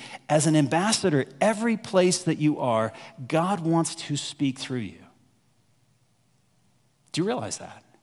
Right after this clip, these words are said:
That is part of his mission, and he's given you this Holy Spirit. What's the purpose of the Holy Spirit? To remind you of everything Jesus taught.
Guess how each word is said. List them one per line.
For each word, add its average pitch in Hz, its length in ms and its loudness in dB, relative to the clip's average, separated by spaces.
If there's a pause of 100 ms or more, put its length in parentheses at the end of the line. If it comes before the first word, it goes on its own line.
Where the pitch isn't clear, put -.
(1040)
That 208 280 2
is 247 100 -2
part 220 240 4
of 190 80 2
his 185 200 4
mission, 190 360 2
and 165 80 6
he's 175 160 4
given 233 260 6
you 220 140 6
this 180 160 2
Holy 180 220 6
Spirit. 165 260 2
What's 190 160 2
the 233 100 2
purpose 196 340 2
of 180 40 2
the 170 80 6
Holy 151 160 4
Spirit? 208 360 -4 (280)
To 165 120 0
remind 160 520 4
you 220 280 0 (680)
of 127 100 0
everything 202 880 2 (600)
Jesus 175 680 0 (460)
taught. - 440 -10